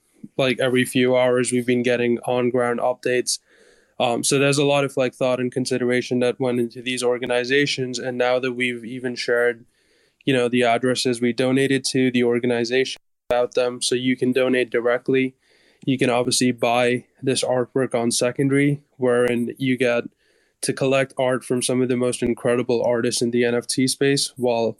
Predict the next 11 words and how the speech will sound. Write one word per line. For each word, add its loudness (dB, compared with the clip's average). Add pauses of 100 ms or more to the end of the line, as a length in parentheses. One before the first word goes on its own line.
(120)
the 0
royalties 0
will 0
again -2
go 0
to -6
charity. 0 (640)
Um, -2 (580)
you 2
can 0
also, 0